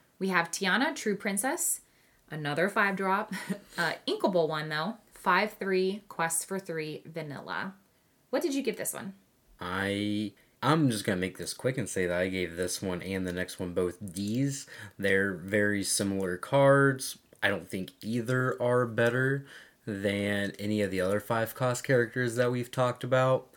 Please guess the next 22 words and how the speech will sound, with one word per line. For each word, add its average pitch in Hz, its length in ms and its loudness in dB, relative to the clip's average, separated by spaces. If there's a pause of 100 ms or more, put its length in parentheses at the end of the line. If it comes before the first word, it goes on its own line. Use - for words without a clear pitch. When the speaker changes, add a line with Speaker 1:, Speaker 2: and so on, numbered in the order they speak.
(320)
Speaker 2:
so 92 840 2 (220)
I'm 87 640 -4
never 87 420 -4
going 85 300 -6
to 87 60 -8
play 85 220 -4
them. 87 220 -6 (340)
Speaker 1:
Mm-hmm. 170 220 -4 (600)
I 202 100 2
gave 226 200 0
this 220 200 0
one 208 100 -2
a 196 60 0
B, 185 240 0
C. 214 400 0 (160)
Well, 185 340 4
we 185 140 0
can 180 100 -4
make 156 140 -8
it 120 100 -14
quick, 147 200 -14
too. - 160 -14